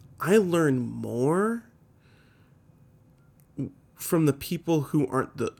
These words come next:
aren't the big names, where you have, like, like, the one conference I went to last year, um, I met, I met a guy who's doing amazing ministry out in Israel,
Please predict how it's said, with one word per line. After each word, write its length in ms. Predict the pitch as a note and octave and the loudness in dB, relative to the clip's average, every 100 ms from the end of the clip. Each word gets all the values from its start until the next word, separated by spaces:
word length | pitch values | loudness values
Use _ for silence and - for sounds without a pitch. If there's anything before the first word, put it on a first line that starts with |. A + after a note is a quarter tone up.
| _ | _
aren't 180 | D3+ D#3 | 0 2
the 60 | C#3+ | 4
big 180 | C3+ | 4
names, 360 | A2+ - - - _ _ _ _ _ _ _ _ _ _ | 2 -6 -14 -20 _ _ _ _ _ _ _ _ _ _
where 300 | - C#3 C#3+ | -4 2 4
you 280 | C#3 C3+ D3 | 2 2 0
have, 340 | C#3 C#3 C3+ - | 0 0 0 -2
like, 400 | C3 B2 - - _ _ _ _ - | -4 -4 -6 -16 _ _ _ _ -6
like, 260 | C#3 C3+ | -4 -4
the 100 | - | -2
one 260 | C3+ C#3 C#3 | 0 0 0
conference 460 | C#3 C3 B2+ C3 B2 | -4 -8 -6 -8 -6
I 80 | |
went 280 | B2 B2 A#2+ | -6 -6 -6
to 400 | - B2+ A#2+ A2+ | -8 -6 -4 -6
last 540 | F#2+ G2 F#2 A2+ - - | -8 -10 -12 -12 -12 -12
year, 400 | - - - - _ - - - _ _ _ - | -12 -12 -14 -18 _ -20 -20 -20 _ _ _ -14
um, 640 | B2 A#2 A2+ G#2 G2 B2 - _ _ _ _ _ _ _ _ - _ | -10 -8 -8 -8 -10 -12 -18 _ _ _ _ _ _ _ _ -20 _
I 120 | - | -2
met, 280 | E3 D#3 D3 - | 2 4 2 -2
I 100 | C#3+ | -4
met 160 | D3 | -2
a 60 | C3+ | 0
guy 180 | C3+ C3 | 0 -2
who's 160 | B2+ | -4
doing 180 | C3 C3 | -2 -4
amazing 500 | B2 B2 C#3+ C#3 A#2+ | -2 -2 -2 -2 -4
ministry 300 | A#2+ A#2+ - | -6 -8 -8
out 140 | G#2 - | -10 -12
in 80 | C#2 | -12
Israel, 480 | G#2 B2 - - | -12 -12 -14 -18